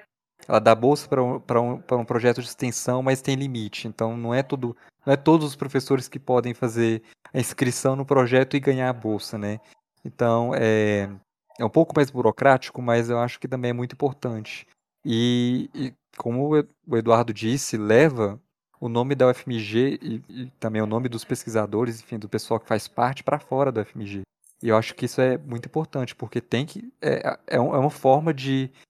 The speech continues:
de, de, de, de mostrar um pouco do que, que a U F M G tá fazendo, né? É, na minha experiência como, como parte do pibid, do Programa de Residência Pedagógica,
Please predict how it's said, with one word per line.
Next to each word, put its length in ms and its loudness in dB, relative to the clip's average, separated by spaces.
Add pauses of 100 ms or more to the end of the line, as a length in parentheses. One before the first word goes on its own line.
(120)
de, 240 -10
de, 280 -4
de, 300 -2
de 380 -12
mostrar 520 2
um 40 0
pouco 300 -2
do 160 -8
que, 140 -2
que 80 -10
a 20 0
U 60 -4
F 80 -20
M 80 -4
G 120 -4
tá 100 -10
fazendo, 440 -2
né? 240 -6 (540)
É, 640 6
na 100 0
minha 160 0
experiência 500 0
como, 480 -8 (400)
como 160 -6
parte 340 0
do 100 -10
pibid, 480 -4 (100)
do 80 -12
Programa 380 -6
de 60 -6
Residência 360 -6
Pedagógica, 720 -2